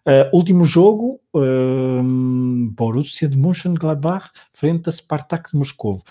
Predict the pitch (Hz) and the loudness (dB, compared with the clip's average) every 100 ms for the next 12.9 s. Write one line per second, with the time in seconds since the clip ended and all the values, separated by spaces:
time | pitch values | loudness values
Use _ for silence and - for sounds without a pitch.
0 | - _ _ - 110 110 113 113 107 110 | -20 _ _ -6 -2 -2 -2 -4 -6 -8
1 | _ 143 - 156 143 135 139 127 127 107 | _ -4 -2 0 0 0 -4 -2 -2 -4
2 | - 107 110 143 _ _ 139 156 190 269 | -8 -10 -8 -10 _ _ -12 -10 -10 -12
3 | 294 _ _ _ _ _ _ _ _ 190 | _ _ _ _ _ _ _ _ _ -2
4 | 208 - 165 156 156 139 147 135 127 127 | -2 -4 -4 -4 -4 -6 -6 -6 -4 -4
5 | 127 127 123 - 120 117 120 127 151 123 | -6 -6 -8 -6 -6 -4 -4 -4 -4 -6
6 | - 127 120 - - _ 170 165 117 117 | -8 -8 -8 -10 -20 _ -10 -6 -4 -6
7 | - 127 123 120 120 113 131 127 117 123 | -4 -2 0 0 0 2 4 4 6 6
8 | 120 113 107 107 110 131 151 165 _ - | 6 4 2 2 2 0 -2 -8 _ -10
9 | 104 101 104 101 127 113 - - 113 117 | -6 -6 -6 -6 -8 -10 -10 -10 -4 -2
10 | 117 113 113 110 - - _ - 113 131 | -2 -2 -2 -4 -8 -20 _ -6 0 2
11 | 120 107 117 127 147 214 _ - 117 107 | 2 0 0 2 2 -2 _ -10 -8 -6
12 | 113 120 110 107 110 110 110 127 165 | -4 -4 -4 -6 -6 -6 -4 -4 -6